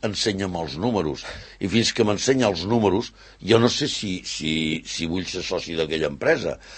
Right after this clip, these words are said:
Aleshores, ment-, jo estic convençut de que mentre en, en Rajoy no mostri el pressupost, és impossible demanar una fe cega, seria la fe del Carbonero.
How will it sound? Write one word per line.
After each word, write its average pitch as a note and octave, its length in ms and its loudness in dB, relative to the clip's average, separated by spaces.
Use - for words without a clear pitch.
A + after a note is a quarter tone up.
Aleshores, G#2+ 520 8
ment-, G2+ 500 0
jo G#2+ 220 10
estic A#2+ 240 4
convençut A#2+ 580 4
de G2+ 160 4
que G#2+ 140 2
mentre F2 640 2
en, D#2 600 -2
en D2 300 -6
Rajoy F#2 420 -2
no F#2 240 6
mostri G2 460 6
el C#2+ 80 2
pressupost, F#2+ 680 4
és F2 160 0
impossible G#2 560 0
demanar G#2 320 4
una F2 160 0
fe E2 160 -6
cega, C#2 400 -2
seria D#2+ 320 0
la F#2+ 80 4
fe F2 160 0
del G#2 160 2
Carbonero. G2 640 4